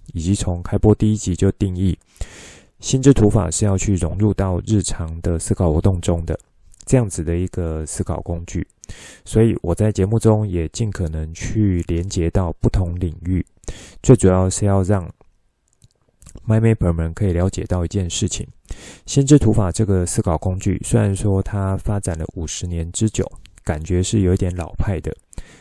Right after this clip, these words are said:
但是所谓经典才会是潮的，经典才是不退流行的。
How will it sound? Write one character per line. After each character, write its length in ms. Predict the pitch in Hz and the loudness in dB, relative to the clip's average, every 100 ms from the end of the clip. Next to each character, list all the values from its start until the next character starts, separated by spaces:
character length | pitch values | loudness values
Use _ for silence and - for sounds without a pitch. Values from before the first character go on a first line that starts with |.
| - | -8
但 160 | - 110 | -2 2
是 240 | 117 101 | 4 2
所 260 | - 87 82 | 2 -4 0
谓 220 | 101 92 | 0 0
经 200 | - 113 | -2 -4
典 220 | 113 - - - | -2 -4 -4 -14
才 320 | - - 82 | -12 -6 -2
会 240 | 85 104 90 | 2 2 2
是 180 | - 101 | 2 0
潮 360 | - - 78 | 0 -4 -6
的， 180 | 82 - - _ - - - | -4 -6 -8 _ -18 -18 0
经 160 | 120 | 0
典 180 | 110 92 - | 2 0 -2
才 220 | - 80 | -8 -6
是 180 | - 98 - | -4 -4 -2
不 100 | 90 | -4
退 280 | 107 104 85 | 0 0 2
流 180 | 78 | 0
行 220 | 82 85 78 | -2 -4 -4
的。 180 | 80 | -4